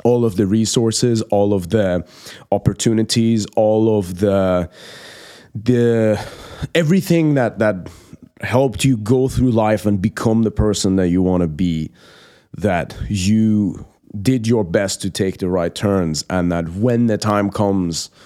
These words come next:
for the credits to roll in, you're like, "Yes, I fucking did it."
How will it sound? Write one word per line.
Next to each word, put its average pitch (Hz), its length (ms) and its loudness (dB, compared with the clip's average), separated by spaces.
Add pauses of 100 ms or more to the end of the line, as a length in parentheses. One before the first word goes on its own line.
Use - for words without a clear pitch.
(140)
for 98 440 0
the 87 140 -2
credits 101 420 0
to 104 120 -4
roll 87 300 0
in, 73 160 -4
you're 85 160 -4
like, 78 320 -6
"Yes, - 600 -10 (460)
I 82 80 -14
fucking 85 420 -6
did 80 180 -4
it." - 200 -16